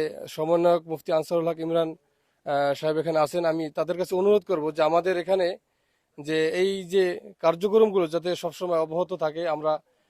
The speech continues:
আপনাদের প্রতি সেই, আহ, কৃতজ্ঞতা প্রকাশ করছি স-, এলাকাবাসীর পক্ষ থেকে। এবং আপনাদের কাছে অনুরোধ করব আমাদের এই সহযোগিতাগুলো যেন সবসময় অব্যাহত থাকে, সেই,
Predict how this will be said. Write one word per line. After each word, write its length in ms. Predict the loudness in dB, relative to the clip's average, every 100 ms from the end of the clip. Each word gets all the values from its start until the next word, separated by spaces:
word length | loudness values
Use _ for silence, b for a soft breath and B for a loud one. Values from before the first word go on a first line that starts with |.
| _
আপনাদের 380 | -10 -4 -2 -2
প্রতি 180 | -8 -10
সেই, 280 | -8 -8 -8 _ _ _ -6
আহ, 520 | 0 2 2 0 -6 -12
কৃতজ্ঞতা 480 | -8 -6 -4 -2 -2
প্রকাশ 260 | 0 -2
করছি 260 | -2 -8 -8
স-, 100 | -4 0 0 -2 -10 -6
এলাকাবাসীর 500 | -4 -2 -4 -6 -10
পক্ষ 220 | -12 -12
থেকে। 280 | -14 -12 -14 _ _ _ _ _
এবং 200 | -4 -2
আপনাদের 300 | 0 0 -2
কাছে 140 | 0
অনুরোধ 280 | 0 2 0
করব 180 | -2 2
আমাদের 360 | 2 2 0 -4 -6 _ _ _
এই 280 | -4 -2 -2
সহযোগিতাগুলো 760 | -2 2 2 2 2 2 2 0
যেন 140 | 0
সবসময় 340 | -2 -4 0 0
অব্যাহত 300 | 0 -2 -2
থাকে, 220 | -6 -6
সেই, 280 | -8 -10